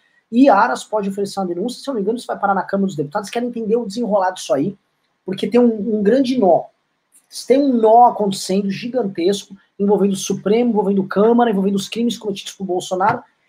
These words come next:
e o próprio destino do presidente da República. Tudo isso que aconteceu ontem, num dia, hoje, vejam só, Mourão, tá? Começou a falar.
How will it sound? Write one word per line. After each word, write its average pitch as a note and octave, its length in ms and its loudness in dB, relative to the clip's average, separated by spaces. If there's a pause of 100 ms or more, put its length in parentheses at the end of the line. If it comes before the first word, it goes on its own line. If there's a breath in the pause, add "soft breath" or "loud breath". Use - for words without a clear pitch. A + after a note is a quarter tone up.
e D#4 220 6
o C4 160 2
próprio B3 320 2
destino G3+ 360 -4
do G#3 60 -6
presidente A#3 300 0
da A#3+ 60 2
República. A3 500 -2 (260)
Tudo D4 240 4
isso A#3+ 120 2
que B3+ 40 2
aconteceu G#3+ 420 0
ontem, D4 360 4
num A#3 140 2
dia, G#3 340 4
hoje, G3+ 240 6
vejam A#3 280 0
só, G#3+ 360 2 (300 loud breath)
Mourão, C#4 520 6 (160)
tá? G#3+ 240 4 (640)
Começou G#3+ 400 -6
a G3 40 -6
falar. - 320 -4